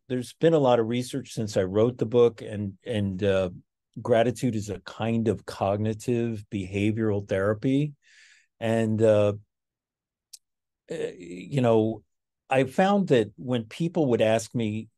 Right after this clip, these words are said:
you know, "How is it going?" You know, I was one of those sad sacks who would say, "Oh, you know, okay." And then if they w-, inquired further, I would tell some sad story. Uh, and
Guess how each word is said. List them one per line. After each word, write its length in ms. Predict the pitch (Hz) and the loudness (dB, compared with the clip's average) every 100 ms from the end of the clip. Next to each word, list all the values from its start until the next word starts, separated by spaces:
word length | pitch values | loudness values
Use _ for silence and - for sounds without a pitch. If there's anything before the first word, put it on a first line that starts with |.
| _ | _
you 100 | 113 | -6
know, 240 | 104 98 | -4 -6
"How 380 | - - 110 113 | -10 -4 0 0
is 140 | 107 | 0
it 80 | 101 | -4
going?" 560 | 107 104 101 92 90 - _ _ _ _ _ _ _ | -4 -2 -2 -4 -6 -10 _ _ _ _ _ _ _
You 140 | - 120 | -2 0
know, 60 | |
I 120 | 127 | 2
was 160 | 151 143 | 2 4
one 100 | 143 | 2
of 60 | 123 | 4
those 240 | 113 104 | 2 2
sad 320 | 113 107 104 | 2 2 2
sacks 420 | - 104 98 95 | 0 0 0 -4
who 160 | - 104 | -10 -10
would 140 | 101 92 | -8 -2
say, 160 | 113 | 4
"Oh, 640 | 120 127 127 123 117 117 107 | 6 8 8 8 6 2 -6
you 160 | 107 113 | -6 -2
know, 280 | 107 101 101 | 0 2 0
okay." 800 | 110 104 98 95 92 92 95 92 | -2 -2 0 0 0 -2 -2 -4
And 140 | 92 | -4
then 180 | 95 98 | -4 -4
if 120 | 101 | -2
they 140 | 107 | 0
w-, 180 | 104 101 - | 0 -2 -6
inquired 480 | 110 - 120 117 101 | -8 2 4 4 0
further, 400 | 123 110 107 101 | -2 0 0 0
I 60 | |
would 180 | 98 95 | -2 -6
tell 180 | 110 104 | -6 -6
some 240 | 104 101 | -6 -8
sad 420 | - - 90 92 | -8 -6 -4 -4
story. 500 | 92 - 98 92 90 - - - - - _ _ | -6 -10 -8 -6 -8 -12 -20 -20 -20 -20 _ _
Uh, 380 | 117 107 104 101 - | -4 0 2 2 -2
and 360 | - 113 113 | -4 -2 -2